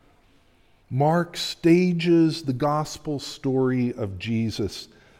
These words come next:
with a profound subtlety and depth of meaning.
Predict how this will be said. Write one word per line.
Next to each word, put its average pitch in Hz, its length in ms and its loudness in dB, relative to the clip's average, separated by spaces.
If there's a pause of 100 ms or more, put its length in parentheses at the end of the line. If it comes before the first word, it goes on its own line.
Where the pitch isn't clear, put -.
(540)
with 131 180 -4
a 127 60 -2
profound 170 920 0
subtlety 131 640 -4 (720)
and 120 240 -6
depth 147 320 -2
of 110 140 -4
meaning. 104 460 -2